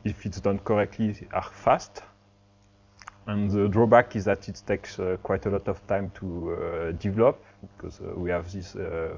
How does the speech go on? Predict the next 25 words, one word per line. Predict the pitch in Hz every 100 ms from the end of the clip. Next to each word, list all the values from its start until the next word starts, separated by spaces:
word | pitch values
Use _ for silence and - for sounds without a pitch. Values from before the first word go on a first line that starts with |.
| -
compilation | 98 - 92 92 - 95 92 87
and | 80 80 - - -
linking | 98 98 - 101
stuff. | 87 - 104 110 117 120 - - - - - - - - - - - - - _ -
And | 135 117 113 113
on | 117 123 123
the | 135
other | 135
side, | - 147 151
we | 139
have | 131 117
the | 117
Python | 120 117 123 120 113
environment. | 113 104 107 98 78 -
So | - 104
the | 107 104
Python | 101 117 117 131 123
environment | 113 117 117 123 127 123
is | 110
more | 110 110 107
suitable | - 113 113 113 110
for | - 101 98 104
experimental, | - 120 113 107 98 113 107
uh, | 101 92 90 87
things. | - 139 202 - -